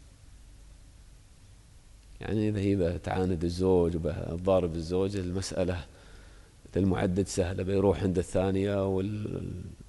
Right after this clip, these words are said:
والأمور طيبة وما عصى الله في هذا أبدًا، فتزداد، آه، ألمًا على ألمها، فالعاقلة ما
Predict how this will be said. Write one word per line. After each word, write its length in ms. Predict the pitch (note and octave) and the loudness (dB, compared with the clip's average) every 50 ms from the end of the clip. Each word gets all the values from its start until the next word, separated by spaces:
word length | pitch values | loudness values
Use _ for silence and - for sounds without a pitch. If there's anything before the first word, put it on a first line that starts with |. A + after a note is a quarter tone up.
| - - | -18 -6
والأمور 460 | - G2+ G2 G2 G2 G2 G2+ G2+ G2 | -2 0 0 2 4 4 4 4 4
طيبة 640 | G2 - - F#2+ G2 F#2+ F#2 F2+ E2+ G2 G2 G2 G2 | 4 4 4 4 4 4 2 2 2 2 4 4 4
وما 320 | G2 G2 F#2 F#2 F#2+ F#2+ F#2+ | 4 4 4 2 2 0 0
عصى 240 | G2 F#2+ - F#2+ | -2 -2 -2 -2
الله 240 | F2 F2+ F#2 F#2 F2 | 0 2 2 2 2
في 180 | D#2+ F2+ E2+ E2+ | 2 -2 -2 -2
هذا 340 | E2 E2+ E2+ D2+ D#2 - - | -2 -4 -4 -4 -4 -4 -2
أبدًا، 340 | F2 D#2+ E2+ F2 G2+ - F#2+ - - - - - - - - - | -4 -4 -6 -8 -10 -12 -14 -16 -20 -20 -20 -20 -20 -20 -18 -8
فتزداد، 640 | - G2+ F#2+ - G#2 G2 F2+ F#2 A2+ A2+ A2+ G#2+ G2+ - - - - - - - - - - - - - - - - - - - - - - - | -6 -4 0 0 0 0 2 4 6 8 8 6 4 0 -8 -16 -20 -20 -20 -20 -20 -20 -20 -20 -20 -20 -20 -20 -20 -20 -20 -20 -18 -18 -16 -14
آه، 960 | - - - - - - E2 F2+ F2 E2+ F2+ F#2 F#2 - - - - - - - - - F2+ E2+ - - - - - - - - - | -10 -6 -2 -2 0 2 2 2 2 2 2 0 -2 -4 -4 -4 -4 -6 -6 -8 -8 -8 -10 -10 -12 -12 -14 -16 -18 -18 -18 -4 2
ألمًا 420 | - G#2+ G#2+ G2+ F#2+ G2 F#2 F2 - | 4 6 6 8 6 6 4 2 2
على 280 | - G2 G#2+ G#2+ A#2 | 4 4 4 4 6
ألمها، 480 | G#2+ A2 A#2+ B2 A2+ F#2 F2+ G2 A#2 - - - - - - - - - - - - - | 6 6 6 6 4 2 2 0 -4 -4 -8 -18 -20 -20 -20 -20 -20 -20 -20 -20 -20 -6
فالعاقلة 580 | - - G#2 - - B2 B2 - - C3 B2 C#3 | -4 -2 0 4 4 4 4 6 4 2 2 2
ما 340 | D#3+ E3 E3 D#3 - - | 0 0 0 -2 -2 -4